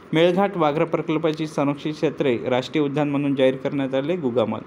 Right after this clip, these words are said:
महाराष्ट्रातील कोणत्या धरणाला विल्सन धरण व त्याच्या जलाशयाला आर्थर सरोवर म्हणून ओळखले जाते? तर भंडारदरा. भारतामध्ये जमिनीची झोप कोणत्या कारणामुळे होते?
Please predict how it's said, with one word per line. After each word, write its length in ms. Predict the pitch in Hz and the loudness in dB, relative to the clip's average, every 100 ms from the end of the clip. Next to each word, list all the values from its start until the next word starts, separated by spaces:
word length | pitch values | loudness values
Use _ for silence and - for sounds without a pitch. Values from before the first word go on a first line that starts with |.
| - - - | -16 -20 -4
महाराष्ट्रातील 500 | 151 160 180 196 196 | 2 2 2 0 0
कोणत्या 320 | 190 165 160 175 | 2 2 4 4
धरणाला 400 | 170 165 160 156 | 4 2 2 2
विल्सन 420 | 151 147 - 175 | 2 0 0 2
धरण 300 | 165 147 135 | 2 2 2
व 140 | 135 | 2
त्याच्या 800 | 135 156 147 151 - - - - | 0 0 0 0 -6 -20 -4 0
जलाशयाला 720 | 139 139 143 147 151 135 123 135 - - - | 2 4 4 2 2 2 2 0 -4 -8 0
आर्थर 300 | 135 147 180 | 0 2 0
सरोवर 340 | 175 151 151 | 2 4 4
म्हणून 240 | 151 147 143 | 2 0 2
ओळखले 320 | 135 135 139 | 2 2 0
जाते? 280 | 135 165 175 | 0 0 -2
तर 60 | |
भंडारदरा. 920 | 170 139 120 113 - - - 113 104 - - - - - - - - - - - - - | 0 2 2 0 -4 -12 -4 -2 -2 -8 -18 -20 -20 -20 -20 -20 -20 -20 -20 -20 -8 0
भारतामध्ये 480 | 151 165 240 190 185 | 0 2 2 4 4
जमिनीची 440 | 170 165 170 170 | 4 4 2 2
झोप 180 | 156 156 | 0 -2
कोणत्या 320 | 160 147 151 | 0 2 2
कारणामुळे 460 | 151 151 156 160 165 | 0 0 0 0 2
होते? 300 | 165 185 | 2 0